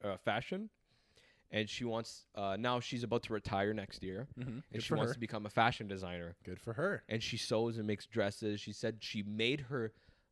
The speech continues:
Speaker 1: um, daughter-in-law's wedding dress from scratch.
Speaker 2: Shit.
Speaker 1: And she's like, "My daughter-in-law loved it, whatever." But when she started going about, like, "I'm gonna poison my husband," and I look at him in his
Speaker 2: That's a
Speaker 1: sleep,
Speaker 2: turn.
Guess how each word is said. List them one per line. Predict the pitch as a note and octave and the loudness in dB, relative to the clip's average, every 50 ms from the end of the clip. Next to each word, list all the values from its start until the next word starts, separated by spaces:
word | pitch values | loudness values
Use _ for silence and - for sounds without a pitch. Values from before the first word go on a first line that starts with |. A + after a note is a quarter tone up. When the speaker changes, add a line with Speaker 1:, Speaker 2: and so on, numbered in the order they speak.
| _ _ _ _ - | _ _ _ _ -6
Speaker 1:
um, | - G2+ G2 G2 F#2 F#2+ G#2+ | -4 -2 -2 -2 -2 -2 2
daughter-in-law's | A2+ A2+ G#2+ A#2 A#2 A#2+ A2+ A2 G#2+ G#2 G#2 G#2 G#2 | 4 4 6 6 4 2 0 2 2 2 0 0 -2
wedding | G2 G2+ G2 G2+ G2+ G2 | -2 -2 0 0 -2 -4
dress | F#2+ F#2+ D#2+ D#2+ - - - - | -6 -8 -8 -10 -12 -18 -20 -16
from | - - F#2 - | -10 -10 -10 -10
scratch. | - - - G2 F2 D#2+ | -6 -2 0 0 0 0
Speaker 2:
Shit. | - - - - - A2 D3+ - - - - - - _ _ _ _ _ _ _ _ _ - | -2 -4 -4 -4 -4 -4 -4 -4 -6 -6 -10 -16 -16 _ _ _ _ _ _ _ _ _ -6
Speaker 1:
And | G#2 G#2 | -6 -4
she's | - - G#2+ A2 | -4 -4 -4 -2
like, | G#2 G2 | -2 -2
"My | G2+ G2 G2 | -2 -2 -2
daughter-in-law | G2 G#2 G#2 G2+ G2 G2 F#2+ F#2+ F#2+ F#2 | 0 2 2 2 2 0 0 0 0 0
loved | F#2 G2 A2+ A#2+ B2 A#2 A#2 A#2 | 0 2 2 2 2 2 0 -2
it, | A2 F2 | 0 0
whatever." | F#2 G2 G2 G2+ G2 F#2+ F2 E2 - _ _ - - - - - | 0 0 -2 -2 -4 -6 -10 -14 -16 _ _ -20 -20 -16 -6 -2
But | B2 B2 | 2 4
when | C#3 C#3 C3+ | 4 4 4
she | - - G3 | 4 4 4
started | G#3+ - C#4 C4 C4 B3 F#3 | 6 8 8 8 8 8 8
going | C#3+ D3 D3+ D3+ | 8 8 8 8
about, | C#3 C3 B2 | 10 10 8
like, | A2+ G#2 | 8 8
"I'm | A#2+ B2 | 6 4
gonna | B2+ B2 | 4 4
poison | G#2 - - G#2+ A2 A#2 A#2 A2+ G#2+ | 4 4 6 8 8 8 8 6 4
my | G#2 F#2+ | 4 2
husband," | F#2+ - G#2+ G#2+ A2 A2 G#2+ A2 G#2 | 2 4 4 4 4 4 2 2 2
and | G#2 G2+ | 2 2
I | G2 F#2+ | 2 2
look | G2 G#2+ G#2 - | 4 4 4 4
at | G#2+ | 4
him | G#2 G2+ G#2 | 4 4 2
in | G2 | 0
his | F#2+ F#2+ - | 0 -2 -4
Speaker 2:
That's | - G2+ G#2+ G2+ | -4 -4 -2 0
a | |
Speaker 1:
sleep, | G#2+ C#3+ - | 0 -2 -2
Speaker 2:
turn. | - - B2 G#2 G2 F2+ E2 | -4 -8 -8 -8 -8 -8 -10